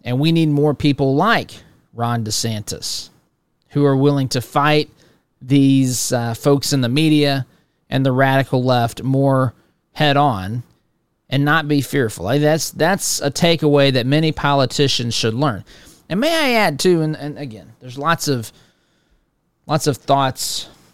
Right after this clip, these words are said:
uh, that, that run through my head as well as we're, you know, going through this post-election kind of summary to see where we are, to take inventory of what went well, what didn't go well, how do we fix it sort of thing.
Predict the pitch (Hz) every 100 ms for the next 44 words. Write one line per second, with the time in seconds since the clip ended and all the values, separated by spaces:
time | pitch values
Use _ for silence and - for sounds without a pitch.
0 | _ _ - 117 117 120 101 123 95 151
1 | 151 139 127 143 139 117 104 101 123 139
2 | 113 113 110 110 104 - _ _ _ _
3 | _ _ - 107 107 135 131 123 - 135
4 | 127 127 120 - - - _ _ _ 143
5 | 139 - 127 127 127 - 127 117 107 107
6 | _ _ _ _ _ _ _ _ _ -
7 | 131 107 101 - 185 147 104 110 147 -
8 | _ _ _ _ - 120 - 160 147 135
9 | 131 120 123 127 - 135 - 147 147 139
10 | - 139 127 120 127 98 120 82 131 143
11 | 123 107 - - - - _ - 160 156
12 | 139 139 135 131 123 135 123 104 - 165
13 | - 104 - 117 95 - 98 101